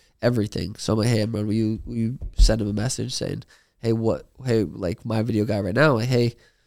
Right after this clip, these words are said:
what's, what's your monthly goal for, for mo-, how many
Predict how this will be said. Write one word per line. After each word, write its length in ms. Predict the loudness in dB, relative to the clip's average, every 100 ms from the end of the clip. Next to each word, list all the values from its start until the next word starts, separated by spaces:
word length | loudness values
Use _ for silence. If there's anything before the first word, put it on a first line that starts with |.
| _ 4
what's, 400 | 8 8 4 -8 _ _ -20 -4
what's 240 | 2 4
your 80 | 4
monthly 360 | 4 4 4 4
goal 340 | 6 6 2
for, 340 | -2 0 0 0
for 160 | -4
mo-, 160 | -4 -4
how 120 | -2 0
many 240 | 0 -2